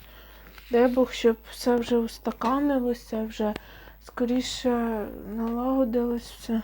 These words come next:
Щоб було все добре, світло було постійно, як завжди. М,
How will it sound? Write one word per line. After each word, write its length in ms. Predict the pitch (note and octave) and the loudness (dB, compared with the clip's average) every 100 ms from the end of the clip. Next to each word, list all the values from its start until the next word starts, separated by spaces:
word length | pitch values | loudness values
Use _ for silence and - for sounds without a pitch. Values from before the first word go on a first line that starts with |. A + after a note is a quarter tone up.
| - - - - - - - - - - - - | -6 -18 -12 -8 -8 -12 -18 -18 -18 -20 -20 -16
Щоб 120 | B3 | -12
було 260 | B3 A3+ A3+ | -6 -2 -2
все 300 | G#3+ - G#3+ | -2 -4 -6
добре, 560 | G#3+ C4+ D4+ D4+ C#4 B3+ | -4 -2 -2 -2 -4 -6
світло 540 | - A#3+ A#3 - A3+ | -8 -8 -8 -4 -4
було 540 | G#3+ A3 A3+ C4+ D#4 | -2 -4 2 4 4
постійно, 960 | D4+ - A#3 - - C#4+ D#4+ D4+ C#4 C4+ - - - - | 2 -10 -18 -14 -6 0 2 0 -2 -4 -8 -20 -12 -4
як 180 | A3 G#3+ | -2 2
завжди. 680 | A#3+ B3+ C4+ - - A#3+ A#3+ - - - - - - - - | 4 4 2 -4 -6 -6 -6 -20 -20 -20 -20 -20 -20 -18 -8
М, 300 | A3+ A3+ | -4 -4